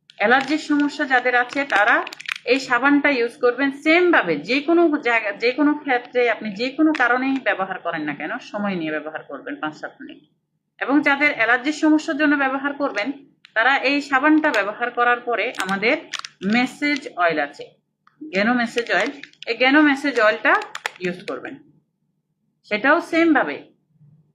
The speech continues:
শরীরে ভালোভাবে মালিশ করতে হবে। এবং যাদের, আহ, বরণের সমস্যা আছে বা কালো কালো রেশ থাকে বা সাদা সাদা, আহ, পুঁজের মতো রেশের থেকে বের হয়, আহ,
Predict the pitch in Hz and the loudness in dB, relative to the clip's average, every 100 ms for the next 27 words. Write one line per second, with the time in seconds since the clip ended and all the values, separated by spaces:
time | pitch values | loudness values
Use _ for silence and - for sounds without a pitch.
0 | _ - 226 247 294 349 - _ _ - | _ -4 -2 0 0 0 -4 _ _ -16
1 | 180 226 220 214 208 160 165 - 156 156 | -8 -4 -2 -2 -2 -2 -4 -6 -8 -8
2 | 151 135 - - _ _ _ _ _ _ | -8 -8 -12 -14 _ _ _ _ _ _
3 | _ _ _ _ 220 269 285 294 277 240 | _ _ _ _ -2 0 2 2 2 2
4 | 285 - - - - - 180 175 175 170 | 0 -4 -10 -12 -12 -2 2 4 4 0
5 | 160 196 240 262 262 - 226 226 - 220 | -2 2 4 4 0 -2 -4 -4 -2 -2
6 | 214 220 214 202 202 202 208 208 208 202 | -2 -4 -2 0 0 0 0 0 0 -2
7 | 202 185 180 208 202 - - - 196 185 | -2 -2 -2 -2 -4 -12 -12 -6 -4 -4
8 | 185 202 202 202 208 202 190 - 175 170 | -4 -2 0 0 -2 2 2 0 0 0
9 | 156 151 _ _ _ _ _ _ 240 240 | 0 -6 _ _ _ _ _ _ -2 0
10 | 226 214 208 202 196 190 190 196 202 190 | 0 -2 -2 -2 -2 -4 -6 -10 -8 -6
11 | 185 220 202 196 185 185 - _ _ _ | -2 -4 0 0 2 0 -10 _ _ _
12 | _ 175 165 | _ 0 2